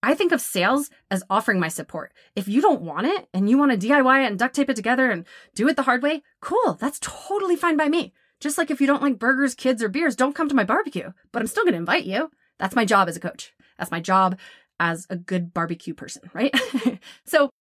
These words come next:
now you've done the pitch, you've done the training, they're in it, they've traded their email contact information for that free training, and the call to action is going to be to apply for your program. Now, at that point, they choose to apply or not apply. They can either continue to do it the hard way, or maybe they feel like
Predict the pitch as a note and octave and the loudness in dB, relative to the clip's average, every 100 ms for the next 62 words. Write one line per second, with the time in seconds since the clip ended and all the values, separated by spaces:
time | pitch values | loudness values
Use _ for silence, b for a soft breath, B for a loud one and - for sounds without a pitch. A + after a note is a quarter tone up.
0 | - D#4 D4+ - B3+ D4 A#3 E4 G4 - | -4 -2 0 -2 -2 -2 2 2 2 0
1 | E4+ D#4 - - G3 D#4+ D#4+ C#4+ D4+ D4+ | -4 -4 -8 -8 -2 2 2 0 -4 0
2 | D4 C#4 - F#3+ F3 D#4 E4 D#4+ - _ | 2 2 -2 -6 -2 2 4 2 -4 _
3 | G3+ F#3 E3+ - - C#4+ D4 C#4+ C4+ C#4 | -4 -4 -6 -12 -4 0 2 2 4 4
4 | C#4 D4 C#4 D4 C4+ B3+ C4 C4 C4 A#3+ | 4 0 0 -2 -4 -4 -2 -2 -2 -4
5 | - B3 C4 B3 - C#4 B3 C4 C4 B3+ | -2 -2 0 0 -2 -4 -2 -2 -2 -4
6 | B B B A3 G#3 G#3 G#3+ _ - G3 | B B B -2 0 -2 -4 _ -6 -6
7 | - A3+ - D4+ - C#4 A3 F#3+ G3+ F#3+ | -2 -2 0 0 2 2 2 -2 -4 -4
8 | A3 F#3+ E3+ F3 F#3+ F#3 C#4+ F3+ - B | -2 -2 -2 -4 -4 2 2 2 -6 B
9 | B B G#3 F#3 F#3+ G3 F3+ F3+ A3 A#3 | B B 0 0 0 -2 -2 0 -2 -2
10 | A#3+ - G3 F#3+ F#3+ F3 E3+ D#3+ G3 G3+ | -4 -4 -4 -4 -2 -2 -2 -2 0 0
11 | D#3+ E3 A#2+ G2 - F3+ F3+ F3 E3+ E3+ | 0 -4 -10 -10 -6 -6 -4 -4 -4 -6
12 | F3+ G3 G3+ G3+ F#3+ F#3 F#3 D4+ D4+ D#4 | -6 -2 0 0 -2 -2 -2 0 2 2
13 | D4+ F#3+ F3 F3+ G#3+ A#3 G#3+ G#3 G#3+ G3+ | 2 0 2 2 4 4 2 0 -2 -2
14 | F#3+ | -2